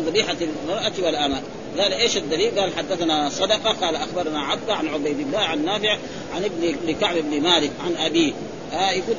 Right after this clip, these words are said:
الابن هذا الحافظ يقول أنه له أبناء، هو في عبد الله اللي كان دائمًا لما كان علي كان دائمًا يصير معه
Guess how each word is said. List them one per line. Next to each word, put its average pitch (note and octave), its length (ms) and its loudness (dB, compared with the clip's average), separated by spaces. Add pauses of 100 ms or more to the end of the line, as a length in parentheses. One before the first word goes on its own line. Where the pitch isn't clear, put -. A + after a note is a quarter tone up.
الابن G3 300 0
هذا F3+ 220 2
الحافظ G3 400 0
يقول F#3+ 200 2
أنه E3+ 460 2 (200)
له A3 240 0
أبناء، F#3+ 260 2
هو C#3+ 180 0 (100)
في F3+ 120 2
عبد D#3+ 220 -2
الله F3+ 240 4
اللي E3 160 2
كان D#3+ 240 2 (420)
دائمًا E3+ 240 2
لما D3 380 2
كان E3 120 -2
علي D#3+ 260 0
كان D3+ 260 2
دائمًا D3+ 240 0
يصير D3 320 -2
معه E3 200 -2